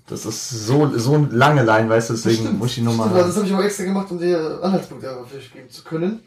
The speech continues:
Speaker 1: Was, äh, was war das erste Wort vor dem Ninja? War das illiterate, oder was?
Speaker 2: Are you illiterate?
Speaker 1: Illiterate.
Speaker 2: Are you illiterate, Ninja? You
Speaker 1: Hm.
Speaker 2: can't read between the lines? Fragezeichen.
Speaker 1: Hm.
Speaker 2: In the Bible it says, "What goes around, come around."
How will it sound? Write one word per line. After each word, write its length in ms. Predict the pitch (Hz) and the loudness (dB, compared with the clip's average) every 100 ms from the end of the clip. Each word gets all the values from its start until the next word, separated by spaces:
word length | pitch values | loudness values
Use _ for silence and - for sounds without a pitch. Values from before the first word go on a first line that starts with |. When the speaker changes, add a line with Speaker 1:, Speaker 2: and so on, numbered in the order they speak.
| _ | _
Speaker 1:
Was, 220 | - 143 - | 0 0 -2
äh, 140 | 123 | 0
was 200 | 123 - | 0 2
war 100 | 175 | 2
das 300 | 156 156 151 | 4 2 0
erste 320 | - 147 139 | -2 -2 0
Wort 240 | 127 160 170 | 2 2 0
vor 220 | - 151 | 0 2
dem 120 | 147 | 4
Ninja? 540 | 135 165 165 170 156 123 | 2 0 0 0 0 0
War 160 | 131 | 0
das 240 | 123 123 - | 0 -4 -4
illiterate, 600 | 117 190 143 107 - 101 | -4 -2 -2 -6 -6 -6
oder 200 | 104 107 | -4 -4
was? 260 | 117 - _ _ _ | -6 -10 _ _ _
Speaker 2:
Are 160 | 143 | 0
you 120 | 196 180 | 4 4
illiterate? 580 | 190 190 143 120 117 - _ | 2 -2 -2 -4 -4 -12 _
Speaker 1:
Illiterate. 600 | 113 127 127 107 101 95 | -4 -2 -2 -2 -2 -2
Speaker 2:
Are 100 | 160 | 2
you 100 | 165 | 4
illiterate, 480 | 165 170 175 190 185 | 4 2 0 -2 0
Ninja? 440 | 175 185 214 254 - _ _ | -2 -2 -2 -4 -8 _ _
You 80 | 117 | -6
Speaker 1:
Hm. 100 | 117 | -2
Speaker 2:
can't 300 | 170 196 190 | 2 2 0
read 200 | 185 196 | -4 -6
between 260 | 160 151 170 | -10 -12 -12
the 80 | - | -10
lines? 580 | 131 170 214 - - _ _ | -4 -2 -2 -8 -20 _ _
Fragezeichen. 520 | - 139 151 175 220 _ - | -8 -8 -10 -10 -12 _ -12
Speaker 1:
Hm. 160 | 107 110 | -8 0
Speaker 2:
In 100 | 180 | 2
the 80 | 165 | 2
Bible 380 | 151 175 202 208 | 4 4 2 -6
it 100 | - | -10
says, 400 | - 185 185 - | 0 0 0 -4
"What 200 | 170 - | -4 -2
goes 260 | 151 147 - | -4 -4 -6
around, 400 | 139 170 220 - | -6 -4 -6 -4
come 240 | 214 160 | -2 -2
around." 460 | 131 113 110 - | -2 -6 -8 -14